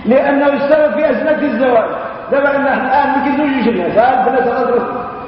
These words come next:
والشباب تبارك الله ما شاء الله. ليه؟ لأنه سبحان الله إذا احتاج من الناحية الغريزية أشوي عزف عن الزواج، لأن إذا طغت عليه الشهوة كما كان عم يقول زحمة البول تكون في وجوده.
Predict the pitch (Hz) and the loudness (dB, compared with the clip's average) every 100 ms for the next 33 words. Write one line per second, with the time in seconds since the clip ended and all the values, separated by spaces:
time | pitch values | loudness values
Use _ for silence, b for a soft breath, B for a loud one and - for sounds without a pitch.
0 | - 339 - 277 285 269 262 254 240 240 | -2 0 2 2 2 0 -2 -2 -2 -2
1 | 240 226 - - 151 240 302 285 262 - | 0 0 0 -2 -4 -2 0 0 0 -2
2 | - - - - - - 571 - - 320 | -4 -8 -10 -12 -14 -6 2 2 2 0
3 | 285 285 - 330 285 240 240 208 - - | 0 0 0 0 0 0 2 2 2 0
4 | - 311 285 277 269 269 - - - 175 | 0 0 2 0 -2 -4 -8 -8 -6 -4
5 | 202 196 196 240 202 208 208 226 240 214 | -2 0 2 2 0 2 2 2 0 -2
6 | 196 190 - - - - - - 285 320 | -6 -8 -10 -14 -16 -18 -18 -4 0 0
7 | 277 302 240 185 226 330 - - 226 233 | 2 2 0 0 2 4 2 -2 -4 -4
8 | 220 - - - - - 254 254 247 - | -4 -6 -10 -12 -14 -4 0 2 0 0
9 | 285 330 294 254 220 - 202 202 320 349 | 0 2 2 0 0 -2 -2 2 2 2
10 | - - - - - - - 294 226 220 | 0 -2 -2 -2 0 0 0 -2 -2 0
11 | 180 185 - - - 180 - - - - | 2 0 -4 -8 -10 -12 -16 -14 -12 -12
12 | - - - - 226 240 294 240 247 185 | -14 -20 -10 0 2 4 2 2 0 0
13 | 196 294 349 - 381 330 392 370 403 269 | 0 0 -2 -4 -2 -2 0 2 2 2
14 | - | -2